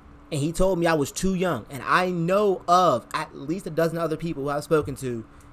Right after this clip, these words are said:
throughout my years who, in the same age group, wanted to do the same thing, and the doctor was like, "You're too young." Because, yeah, it's reversible, but what if something goes wrong? Like, all this other weird shit. I'm like,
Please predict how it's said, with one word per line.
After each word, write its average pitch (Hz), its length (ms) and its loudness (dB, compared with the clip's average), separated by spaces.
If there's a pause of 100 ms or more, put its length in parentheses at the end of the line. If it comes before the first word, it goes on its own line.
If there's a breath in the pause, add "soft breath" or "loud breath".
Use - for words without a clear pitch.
(140)
throughout 156 260 4
my 165 120 2
years 160 440 0 (280 loud breath)
who, 156 440 2 (320)
in 147 80 -2
the 135 100 -4
same 156 300 0
age 160 240 2
group, 120 260 -4 (1160)
wanted 151 260 2
to 147 60 -2
do 156 60 0
the 143 80 -2
same 160 320 4
thing, 165 220 2
and 127 80 -4
the 120 40 -12
doctor 147 200 0
was 131 100 -6
like, 120 180 -4
"You're 127 80 -6
too 139 240 -2
young." 127 320 -6 (720)
Because, 151 380 2
yeah, 156 160 2
it's 160 240 0
reversible, 139 460 -2
but 120 100 -8
what 135 120 0
if 120 60 -6
something 139 240 -8
goes 123 220 0
wrong? 131 220 0
Like, 175 220 0
all 226 180 4
this 247 80 -2
other 262 180 4
weird 262 260 -2
shit. 196 220 -2
I'm 262 140 -2
like, 285 260 0